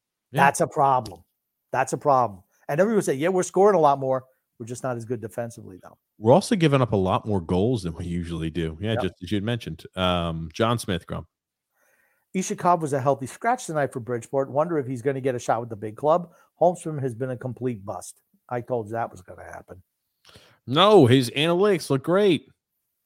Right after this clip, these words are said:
Speaker 2: He blows.
Speaker 1: John, uh, Matthew asked Grump.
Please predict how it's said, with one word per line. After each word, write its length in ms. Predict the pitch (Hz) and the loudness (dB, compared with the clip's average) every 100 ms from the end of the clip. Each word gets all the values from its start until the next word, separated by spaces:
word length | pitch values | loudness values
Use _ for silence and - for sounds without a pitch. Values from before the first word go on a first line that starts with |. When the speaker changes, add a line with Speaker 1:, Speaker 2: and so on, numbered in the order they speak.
| _ | _
Speaker 2:
He 60 | 127 | -12
blows. 500 | 110 104 101 104 - _ _ _ _ _ _ _ _ _ _ | -10 -12 -14 -18 -20 _ _ _ _ _ _ _ _ _ _
Speaker 1:
John, 380 | - 98 104 107 | -8 -4 0 -2
uh, 60 | 101 | -2
Matthew 400 | 101 107 104 98 | 0 0 0 0
asked 220 | 92 87 | 0 -2
Grump. 240 | - 87 | -6 -8